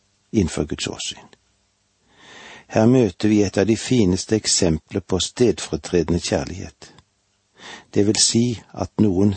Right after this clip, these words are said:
tar min sak på seg. Har han gjort deg urett, eller skylder han deg noe, så sett det på min regning i vers atten.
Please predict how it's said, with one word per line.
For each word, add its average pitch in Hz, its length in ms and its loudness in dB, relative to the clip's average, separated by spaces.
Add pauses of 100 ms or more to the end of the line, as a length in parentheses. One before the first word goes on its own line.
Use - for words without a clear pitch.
tar 95 400 -2
min 98 240 0
sak - 640 -6
på 95 100 -12
seg. 120 380 -8 (1900)
Har 98 160 -2
han 117 160 4
gjort 117 240 -2
deg 143 160 0
urett, 143 800 -4 (840)
eller 92 280 0
skylder 101 460 0
han 117 160 2 (180)
deg 113 160 2
noe, 76 300 -2 (1040)
så - 240 -2
sett - 320 -2
det - 160 -6
på 98 80 0
min 104 240 2
regning 110 480 0
i 107 140 0
vers - 260 -6
atten. - 300 -14